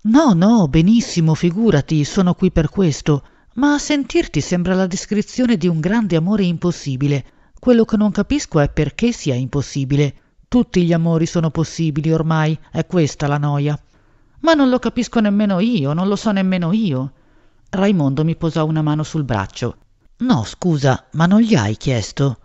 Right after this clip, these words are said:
Non hai un po' chiarito la situazione?" "Ma cosa vuoi chiarire con uno svicolatore di quel genere? Lui divaga, evita, ti passa tra le dita come acqua. Ci ho provato, non credere,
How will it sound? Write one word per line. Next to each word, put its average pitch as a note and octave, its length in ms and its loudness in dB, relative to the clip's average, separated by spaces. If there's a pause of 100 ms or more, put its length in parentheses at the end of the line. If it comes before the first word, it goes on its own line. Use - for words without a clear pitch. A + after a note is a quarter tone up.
(120)
Non A3+ 200 2
hai C4+ 140 2
un D3 160 -2
po' C#3 160 0
chiarito D3 460 0
la C#3+ 100 2
situazione?" C#3 840 -2 (720)
"Ma A#3 240 0
cosa A#3+ 320 2
vuoi G3+ 240 4
chiarire C#3+ 520 0
con E3+ 160 -4
uno E3 200 0
svicolatore E3 760 0
di D3+ 100 -4
quel D3 220 -2
genere? C3+ 540 -4 (300)
Lui G3 280 0
divaga, C#3+ 760 2
evita, C3 520 -2
ti - 140 -4
passa E3 340 0
tra G3 160 -4
le G3 140 2
dita G#3+ 260 -2
come F#3 300 -2
acqua. A#2+ 380 -4 (380)
Ci - 140 -4
ho F#3+ 120 2
provato, C#3 540 -2
non E3+ 180 -2
credere, B2 520 -2